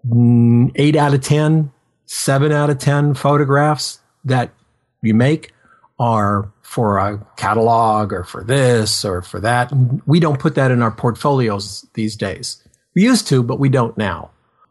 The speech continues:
Now it's all creative. And so a lot of the stuff you do doesn't end up in your portfolio, doesn't end up anywhere for anyone to see.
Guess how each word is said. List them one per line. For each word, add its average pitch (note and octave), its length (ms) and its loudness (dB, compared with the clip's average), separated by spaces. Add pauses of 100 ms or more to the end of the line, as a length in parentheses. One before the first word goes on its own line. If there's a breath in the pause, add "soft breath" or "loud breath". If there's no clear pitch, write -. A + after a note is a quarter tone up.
(100)
Now B2+ 260 2
it's B2+ 140 0
all A#2+ 140 0
creative. A#2+ 480 -2 (420 soft breath)
And C3 100 2
so C#3+ 160 2
a - 60 4
lot C3 240 2
of E3 60 2
the D3 80 2
stuff C3+ 320 -2
you C#3+ 80 0
do D3 260 2
doesn't D3+ 400 0
end D3+ 180 0
up G3 200 -2
in A2+ 80 2
your G#2 100 0
portfolio, G2 640 -4
doesn't C#3 320 2
end D3+ 180 2
up D3+ 220 -2
anywhere D3+ 460 2
for C3 260 -6
anyone D3 480 2
to C3 80 0
see. B2+ 420 -2